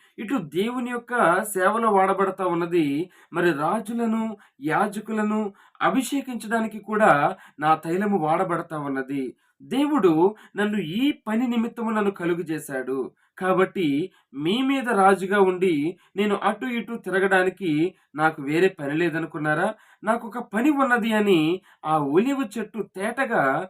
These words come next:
తన యొక్క సమాధానాన్ని తెలియజేస్తా ఉన్నది. మరి నీ సంగతి ఏంటి నా ప్రియ సహోదరి, సహోదరుడా?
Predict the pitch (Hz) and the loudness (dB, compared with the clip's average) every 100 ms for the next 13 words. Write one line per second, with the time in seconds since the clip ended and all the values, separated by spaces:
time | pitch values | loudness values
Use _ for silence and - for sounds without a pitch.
0 | _ _ _ 165 165 165 160 - 160 220 | _ _ _ -4 -4 -6 -16 -12 -6 -4
1 | 233 190 156 196 214 156 151 143 131 - | -2 -2 -4 -6 -6 -2 -2 -4 -8 -8
2 | 131 127 113 107 _ _ _ _ _ - | -8 -8 -10 -12 _ _ _ _ _ -6
3 | 190 170 180 226 226 214 202 180 156 151 | -4 -2 -2 -2 -4 -6 -6 -6 -6 -8
4 | - 147 147 135 147 139 135 131 120 127 | -6 -8 -8 -10 -8 -8 -8 -12 -16 -14
5 | 127 120 110 | -12 -14 -18